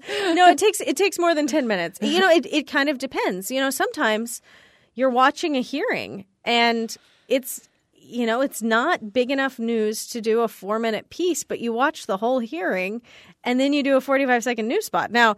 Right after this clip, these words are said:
Speaker 1: Yeah.
Speaker 2: it may take you f-, fifteen minutes to pull the cut and write the spot, but you've just spent three hours watching a hearing.
Speaker 1: <laughs> Gathering your tape. Yeah.
Speaker 2: Right. Um, and, and then there are other times where it, it really is just as simple as, you know, some sort of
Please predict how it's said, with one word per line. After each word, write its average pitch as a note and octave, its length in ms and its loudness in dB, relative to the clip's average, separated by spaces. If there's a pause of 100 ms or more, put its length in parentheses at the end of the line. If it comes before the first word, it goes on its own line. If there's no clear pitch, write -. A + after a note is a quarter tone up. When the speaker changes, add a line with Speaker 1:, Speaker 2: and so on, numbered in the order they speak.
(100)
Speaker 1:
Yeah. C#3+ 220 -6
Speaker 2:
it A#3+ 100 4
may D4+ 160 6
take D#4 300 0
you G3 160 0 (180)
f-, - 140 -20 (140)
fifteen B3+ 460 -2
minutes A#3+ 420 0
to G3 340 0 (240)
pull A3+ 180 -2
the G3 140 -2
cut A3 320 0
and F#3 160 -6
write G3+ 240 0
the F#3 60 -14
spot, - 380 4
but F#3 120 -4
you've A3+ 180 -4
just D4+ 160 0
spent - 240 -2
three A#3 220 0
hours G#3+ 320 4
watching F#3+ 320 0
a F3+ 40 -4
hearing. A3 500 -2
Speaker 1:
<laughs> F3 60 -8
Gathering D3 400 -6
your D3+ 100 -10
tape. C#3+ 380 -6 (140)
Yeah. D3 60 -2
Speaker 2:
Right. A#3 440 2
Um, A#3+ 480 2 (160)
and, D#4 300 2
and D#4 140 4
then E4+ 140 2
there E4+ 160 4
are D4+ 40 4
other G4 180 0
times A3+ 360 -4
where A#3 180 2
it, A3 240 0 (300)
it A3 160 -2
really A3+ 360 2
is G#3 200 0
just F#3 260 -8
as F3+ 80 -8
simple F3+ 380 -4
as, - 300 -6 (600)
you F3+ 140 -6
know, D3+ 120 -8 (280)
some G#3 300 -4
sort G#3 240 -2
of F#3+ 280 -2